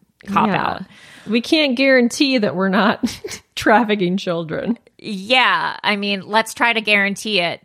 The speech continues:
Speaker 1: Seems I'd rather have that than a chocolate bar.
Speaker 2: Yeah.
Speaker 1: Um, then a few other things that suck. There is E. coli in Toll House cookie dough.
Speaker 2: Oh.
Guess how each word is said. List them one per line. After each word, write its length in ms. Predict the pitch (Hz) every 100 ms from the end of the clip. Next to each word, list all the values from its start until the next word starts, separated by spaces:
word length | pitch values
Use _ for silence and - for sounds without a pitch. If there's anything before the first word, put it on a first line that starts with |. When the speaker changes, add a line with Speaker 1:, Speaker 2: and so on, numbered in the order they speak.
| -
Speaker 1:
Seems 640 | - 220 196 196 - - - _
I'd 200 | - 196
rather 240 | 196 196 196
have 240 | 202 175
that 300 | 180 175 170
than 160 | - 156
a 60 | 165
chocolate 400 | 165 160 170 170
bar. 320 | 55 55 - _ _ -
Speaker 2:
Yeah. 360 | 196 220 214
Speaker 1:
Um, 180 | 214 202 _ _ _ -
then 260 | 233 262
a 80 | 269
few 300 | 269 240 220
other 280 | 220 208 208
things 440 | - 208 202 202
that 200 | 196 185
suck. 440 | - - 190 180 - _ - 196
There 220 | 226 220
is 180 | 220 202 -
E. 140 | 220
coli 960 | - 240 214 208 214 214 208 214 214 -
in 460 | 214 202 190 185 - -
Toll 240 | 226 196
House 320 | 196 196 202
cookie 340 | - 202 - 196
dough. 480 | 190 190 196 220 - _ _ _ _ -
Speaker 2:
Oh. 880 | 208 202 220 202 175 165 123 -